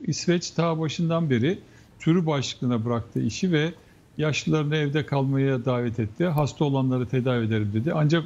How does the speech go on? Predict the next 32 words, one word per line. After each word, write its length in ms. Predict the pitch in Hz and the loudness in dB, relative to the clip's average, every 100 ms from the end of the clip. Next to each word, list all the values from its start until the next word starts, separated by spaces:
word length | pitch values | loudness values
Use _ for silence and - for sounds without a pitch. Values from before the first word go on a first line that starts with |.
| 170 | 0
o 160 | 170 | 0
ülkede 480 | 190 156 160 160 185 | 0 0 2 2 0
bile 260 | 139 113 139 - - - _ | 0 0 -2 -14 -20 -20 _
üç 160 | 147 - | -4 0
ayın 120 | 160 | 0
sonunda 360 | 139 160 156 151 | 0 0 2 2
yüzde 260 | 139 139 | 2 2
yirmiler 400 | 156 156 160 170 | 2 2 0 0
umuluyordu. 600 | 160 143 131 117 143 202 - - - | 0 0 0 0 0 -2 -6 -20 -20
Stockholm'de 720 | - - 175 - 160 156 139 | -10 -2 -2 0 -2 0 0
en 180 | 151 170 | 0 -2
kalabalık 480 | - 147 139 139 - | -2 -2 0 -2 -2
yerlerde 360 | 135 131 139 | 0 0 0
ancak 280 | 180 156 156 143 | -2 0 0 0
yüzde 300 | 139 135 131 | 0 2 2
yediye 540 | 143 135 131 151 139 95 - | 2 2 2 2 2 -2 -6
ki 120 | 170 | -2
ülke 300 | 147 131 151 | -2 0 0
genelinde 380 | 139 135 131 143 | 2 2 0 0
yüzde 280 | 139 127 143 | 0 0 0
üç, 240 | 135 - | 0 -4
üç 140 | 127 | -4
buçuklara 560 | 151 117 - 123 120 110 92 - - - | -4 -4 -2 0 2 0 -6 -16 -20 -6
ulaşabildi 600 | 175 127 113 131 113 110 | 0 2 2 0 0 0
ancak. 360 | 113 107 104 - | -2 -2 -4 -4
Yüzde 320 | 139 127 120 | 0 2 2
altmış 340 | 143 139 - 156 | 0 -2 -4 -2
rakamından 500 | 131 143 143 139 147 | 0 0 0 0 0
o 100 | 156 | 0
da 100 | 147 | 0
çok 180 | 120 113 - - - - | -2 -6 -10 -20 -14 -4
uzaklarda. 640 | 117 117 - 107 101 104 | 0 0 0 -4 -4 -10